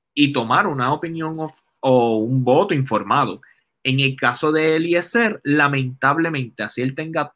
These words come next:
todo el conocimiento del mundo, ese documento no está.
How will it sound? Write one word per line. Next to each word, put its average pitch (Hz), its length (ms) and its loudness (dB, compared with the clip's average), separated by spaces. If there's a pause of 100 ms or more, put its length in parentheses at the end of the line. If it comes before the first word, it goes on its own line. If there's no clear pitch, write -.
(120)
todo 190 380 0
el 180 120 0
conocimiento 151 800 -4
del 156 140 -2
mundo, 180 400 -4 (380)
ese 180 300 2
documento 139 640 0
no 113 140 -6
está. 254 520 -2